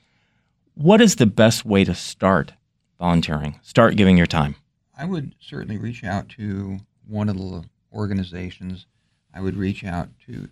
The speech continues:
Speaker 2: know, if I were here, for example, I'd reach out to Capital Pride. And,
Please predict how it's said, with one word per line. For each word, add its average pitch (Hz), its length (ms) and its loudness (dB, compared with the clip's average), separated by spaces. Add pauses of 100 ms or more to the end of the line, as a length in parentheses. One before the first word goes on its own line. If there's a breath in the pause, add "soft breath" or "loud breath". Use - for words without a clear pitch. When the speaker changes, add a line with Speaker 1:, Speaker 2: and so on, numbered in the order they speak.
(200)
Speaker 2:
know, 107 140 -10
if 92 100 -12
I 90 80 -10
were 90 120 -12
here, 101 440 -6
for - 80 -20
example, 101 360 -20
I'd 87 120 -12
reach 95 240 -14
out 85 160 -14
to - 80 -20 (100)
Capital - 400 -20
Pride. - 320 -14 (680)
And, 85 680 -10